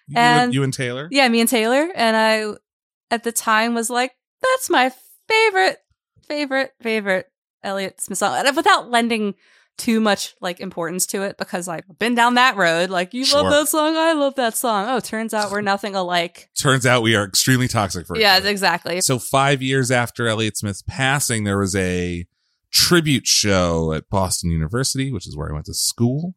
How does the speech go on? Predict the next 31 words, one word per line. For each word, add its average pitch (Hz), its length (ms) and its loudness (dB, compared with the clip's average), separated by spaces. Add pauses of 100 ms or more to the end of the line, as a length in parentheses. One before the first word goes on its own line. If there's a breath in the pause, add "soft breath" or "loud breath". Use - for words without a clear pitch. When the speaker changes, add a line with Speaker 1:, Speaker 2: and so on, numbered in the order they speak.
(140 loud breath)
Speaker 2:
Mm-hmm. 196 200 -14
Speaker 1:
And - 220 0
I 104 440 2
played 165 420 0
Waltz 85 320 2
Number 87 220 2
Two 85 460 0
at 110 140 -4
the 131 80 -2
tribute 202 360 -6
show. 87 320 -6 (180)
Speaker 2:
That's - 160 -6
so - 80 -2
Speaker 1:
Me 110 140 4
and 120 80 2
my 117 100 4
Speaker 2:
cool. 113 120 0
Speaker 1:
roommate, 123 360 2
Ryan. 98 560 -2
Speaker 2:
I 107 40 -6
Speaker 1:
Yeah. 117 200 -2
Speaker 2:
love 127 180 -4
that. - 460 -4
That, - 220 -4
I - 60 -2
Speaker 1:
Yeah, 151 200 4
Speaker 2:
mean, 123 80 6
Speaker 1:
yeah. 104 300 0
Speaker 2:
that 226 100 -6
is 226 160 -6
a, 196 180 -8